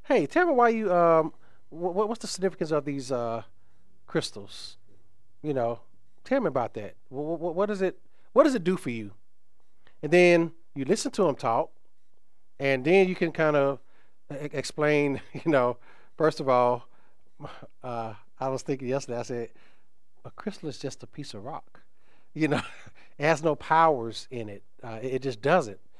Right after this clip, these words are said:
Uh, but can that crystal, uh, make you live a hundred years? You know, that's what I heard. Uh, it was a Ken Ham. I was at a, I was at a Worldview Conference in Ken Ham, the Answers in Genesis guy,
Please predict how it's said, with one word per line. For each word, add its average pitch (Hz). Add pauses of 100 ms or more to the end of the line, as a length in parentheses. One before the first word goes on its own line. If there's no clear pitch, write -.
(300)
Uh, 120 (120)
but -
can 165
that 156
crystal, 160
uh, 135
make 139
you 156
live 139
a 123
hundred 127
years? 127 (800)
You 131
know, 117
that's 135
what 135
I 127
heard. 123
Uh, 113 (240)
it 135
was 127
a 120
Ken 160
Ham. 151
I 135
was 131
at 131
a, 120
I 127
was 123
at 117
a 113 (460)
Worldview 127
Conference 113
in 110
Ken 123
Ham, 123
the 107
Answers 131
in 110
Genesis 123
guy, 117